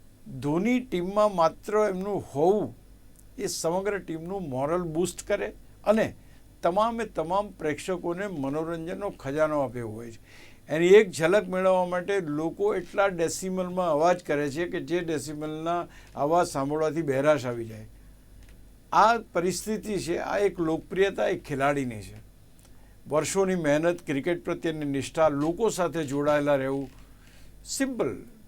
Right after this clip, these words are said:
અ, મહેન્દ્રસિંહ ધોની ક્યારે ફ-, ટેલિ-, અ, એમનો મોબાઈલ વાપરતા નથી. He doesn't use mobile. બીજું કે એવું બી સાંભળ્યું છે કે ભાઈ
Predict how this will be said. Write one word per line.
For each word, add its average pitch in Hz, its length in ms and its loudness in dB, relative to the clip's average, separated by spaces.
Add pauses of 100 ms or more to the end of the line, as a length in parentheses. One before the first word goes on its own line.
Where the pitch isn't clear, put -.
(800)
અ, 143 160 -12
મહેન્દ્રસિંહ 180 560 0
ધોની 196 300 -2
ક્યારે 208 240 2
ફ-, - 280 -12
ટેલિ-, 170 160 2
અ, 175 300 2
એમનો 165 280 -4
મોબાઈલ 160 420 0
વાપરતા 190 460 -2
નથી. 113 380 -6
He 165 80 -6
doesn't 175 400 -4
use 165 240 -4
mobile. 139 300 -6 (960)
બીજું 170 300 -2
કે 196 100 4 (460)
એવું 196 220 2
બી 208 100 0
સાંભળ્યું 185 360 0
છે 202 100 2
કે 190 80 -4
ભાઈ 208 320 -2